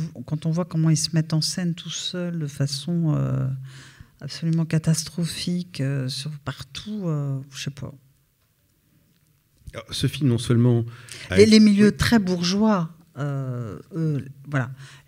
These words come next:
Speaker 1: On n'a pas accès, mais ça, c'était difficile, mais on n'a pas, on n'a pas du tout accès, enfin,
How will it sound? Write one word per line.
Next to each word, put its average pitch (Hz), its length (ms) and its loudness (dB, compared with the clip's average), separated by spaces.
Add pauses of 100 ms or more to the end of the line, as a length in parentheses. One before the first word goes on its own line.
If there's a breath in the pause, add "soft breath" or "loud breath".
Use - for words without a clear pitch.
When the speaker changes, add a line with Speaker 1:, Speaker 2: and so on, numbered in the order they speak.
(120)
Speaker 1:
On 139 80 6
n'a 135 140 6
pas 139 140 2
accès, - 460 -2
mais 147 220 0
ça, 160 240 -2
c'était 135 440 -6
difficile, 147 580 -2
mais 147 60 2
on 131 100 0
n'a 131 100 -2
pas, 135 180 -4 (320)
on 120 100 -2
n'a 113 120 -4
pas 123 140 -2
du 131 240 -4
tout 135 160 -4
accès, 135 580 -2
enfin, 117 220 -6